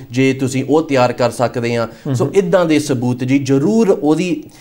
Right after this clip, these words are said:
Speaker 1: ਜਿਹੜੇ ਸਬੂਤ ਆ, ਉਹ ਮਦਦ ਤਾਂ ਤੁਹਾਡੇ ਕਲੇਮ ਦੀ ਜ਼ਰੂਰ ਕਰੂਗਾ।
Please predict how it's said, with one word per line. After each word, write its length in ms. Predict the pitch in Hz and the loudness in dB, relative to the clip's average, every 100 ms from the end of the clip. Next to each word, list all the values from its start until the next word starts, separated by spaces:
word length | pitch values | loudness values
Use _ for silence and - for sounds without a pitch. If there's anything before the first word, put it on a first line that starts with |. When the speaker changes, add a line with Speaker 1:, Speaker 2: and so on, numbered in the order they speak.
| - - | -20 -8
Speaker 1:
ਜਿਹੜੇ 220 | 135 160 | 0 0
ਸਬੂਤ 440 | 185 156 131 151 151 | 2 -2 0 0 2
ਆ, 100 | 147 | 2
ਉਹ 140 | 156 | 2
ਮਦਦ 360 | 156 131 135 160 | 0 2 2 0
ਤਾਂ 160 | 156 | 0
ਤੁਹਾਡੇ 300 | 151 156 127 | 0 0 0
ਕਲੇਮ 360 | 127 127 120 120 | -2 -2 0 0
ਦੀ 100 | 123 | 0
ਜ਼ਰੂਰ 300 | 117 120 135 | -2 -2 -4
ਕਰੂਗਾ। 580 | 139 110 123 143 113 | -4 -2 -2 0 -2